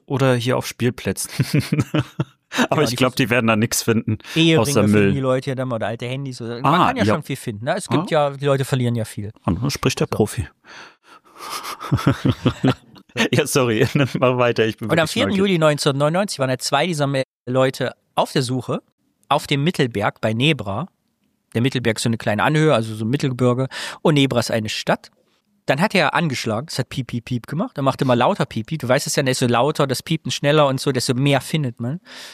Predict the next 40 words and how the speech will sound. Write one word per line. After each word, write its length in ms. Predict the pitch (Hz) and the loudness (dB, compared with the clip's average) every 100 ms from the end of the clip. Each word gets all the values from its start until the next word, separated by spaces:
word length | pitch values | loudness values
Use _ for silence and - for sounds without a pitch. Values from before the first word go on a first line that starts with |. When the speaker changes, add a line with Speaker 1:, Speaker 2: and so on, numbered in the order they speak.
| - - | -20 -2
Speaker 2:
Und 220 | 131 127 | 0 2
die 80 | 131 | 2
waren 140 | 131 | 2
ganz 240 | 139 139 - _ | 2 -2 -6 _
angetan, 920 | 123 151 233 151 120 - 107 104 147 131 | 0 0 0 -4 -6 -4 -2 -2 -4 -6
weil 140 | 107 | -8
es 160 | 123 - | -8 -8
wirklich 340 | 120 - - | -10 -10 -6
richtig 520 | 135 - - 120 - 147 | -6 -6 -8 -8 -6 -4
Rückmeldung 400 | 190 104 104 104 | -4 -4 -6 -8
gegeben 360 | 104 104 107 | -8 -6 -2
hat. 200 | 151 - _ _ _ _ _ _ _ _ - | -2 -4 _ _ _ _ _ _ _ _ -4
Und 140 | 180 | -2
haben 100 | 151 | 2
halt 200 | 156 156 | 2 2
angefangen, 480 | 98 120 131 - 165 | 0 0 0 0 0
mit 100 | 156 | 2
der 60 | 123 | 0
Spitzhacke 640 | - 117 - - 110 156 | 0 -4 -4 -4 -2 0
in 180 | 143 120 | 0 2
der 100 | 147 | 2
Erde 180 | 131 117 | 0 0
rumzuhauen. 560 | 101 110 104 95 98 - _ _ _ - | -4 -4 -6 -8 -12 -16 _ _ _ -4
Die 60 | 120 | -2
hatten 160 | 117 | 0
so 100 | 113 | 0
einen 120 | 110 107 | 0 0
Feuerwehrspitz-, 840 | 143 135 107 104 - - - - | 2 2 2 -2 -4 -6 -6 -8
Spitzhacke 460 | - 127 - 98 - | -8 -6 -4 -4 -4
dabei, 320 | 98 107 143 - - - - - - - - - | -4 -2 -2 -4 -20 -20 -20 -20 -20 -20 -12 -4
die 40 | |
man 120 | 110 | -2
so 80 | 113 | -4
kennt. 300 | - 98 - - | -10 -14 -16 -8
Wir 100 | 131 | -4
haben 120 | 156 | -2
tatsächlich 340 | 147 - 208 - | -2 -2 -2 -4
gefunden, 460 | 143 208 208 147 | -4 -2 -2 -6
Schwerter, 580 | 147 151 151 190 220 214 | -6 2 2 2 0 0
Beile, 600 | - 117 120 139 147 151 | 2 2 2 2 0 -2